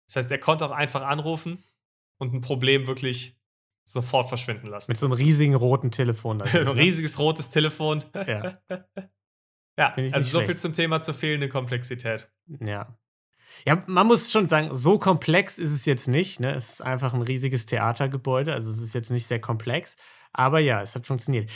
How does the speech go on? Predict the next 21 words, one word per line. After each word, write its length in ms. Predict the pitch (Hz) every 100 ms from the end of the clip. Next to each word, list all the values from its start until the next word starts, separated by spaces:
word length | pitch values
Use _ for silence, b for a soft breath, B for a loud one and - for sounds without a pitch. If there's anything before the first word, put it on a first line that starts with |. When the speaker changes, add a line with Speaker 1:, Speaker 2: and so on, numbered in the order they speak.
| B
Speaker 2:
Ich 100 | 131
dachte 300 | 110 175 -
nämlich 280 | 214 190 165
im 100 | 147
ersten 340 | 139 202 220 160
Moment, 420 | 127 117 123 180
deswegen 360 | 131 139 135 127
hatte 140 | 135
ich 80 | -
das 160 | 117 123
so 80 |
nachgefragt, 760 | 117 131 165 170 - 110 120 - B B B
dass 160 | 127
es 100 | 139
tatsächlich, 640 | - 143 143 165 143 151 135
weil 160 | 131
er 60 | 131
ja 160 | 123 -
alle 200 | 131 127
geschmiert 540 | 120 - 131 147 -
hatte, 380 | 113 123 131